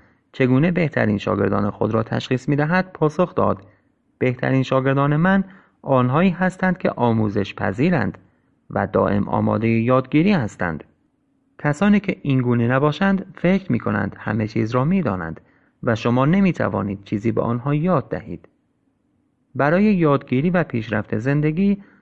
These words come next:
باید تعلیم پذیر باشید. باید این ذهنیت که شما از قبل همه چیز را می‌دانید را از خود دور کنید و خودتان را برای فراگیری آماده کنید.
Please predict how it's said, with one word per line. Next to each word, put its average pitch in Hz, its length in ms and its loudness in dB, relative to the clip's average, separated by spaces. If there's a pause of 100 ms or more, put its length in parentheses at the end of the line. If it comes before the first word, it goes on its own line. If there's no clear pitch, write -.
(140)
باید 135 420 2
تعلیم 104 500 -2
پذیر 104 480 -6
باشید. 110 420 -8 (760)
باید 107 420 0
این 113 220 0
ذهنیت 123 600 0
که 113 100 -2
شما 104 340 -2
از - 280 -4
قبل 101 280 0 (340)
همه 117 300 0
چیز 120 220 0
را 131 120 2
می‌دانید 160 540 2 (1000)
را 123 220 0
از 98 320 -8
خود 104 220 -4
دور 131 220 0
کنید 101 380 -8 (680)
و 110 180 0
خودتان 110 540 0
را 113 80 2
برای 123 420 2
فراگیری 139 840 0
آماده 98 440 -2
کنید. 95 380 -8